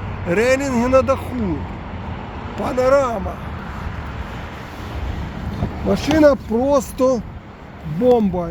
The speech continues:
і вона в ідеальному стані. Два комплекти дисків, двадцять перші колеса на літній гумі і двадцяті колеса на ідеальній зимній гумі. Цю автівку подивитися і придбати ви можете у нас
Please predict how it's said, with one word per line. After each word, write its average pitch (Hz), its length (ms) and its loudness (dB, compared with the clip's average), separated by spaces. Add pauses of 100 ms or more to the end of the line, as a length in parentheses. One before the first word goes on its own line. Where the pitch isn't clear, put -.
і 175 40 0
вона 226 320 2
в 254 100 0
ідеальному 233 640 -2
стані. 208 440 -2 (880)
Два 247 240 2
комплекти 247 680 0
дисків, 208 480 0
двадцять 233 400 0
перші 233 480 2
колеса 202 580 2 (960)
на 202 140 8
літній 285 400 4
гумі 262 420 2 (120)
і 240 40 2
двадцяті 220 600 0
колеса 240 520 2
на 226 160 4
ідеальній 240 720 2
зимній 196 560 0
гумі. 156 260 -2 (2250)
Цю 285 160 4
автівку 269 680 2 (120)
подивитися 233 680 2
і 233 60 4
придбати 247 600 2
ви 277 220 2
можете 247 360 0
у 240 100 2
нас 240 280 -4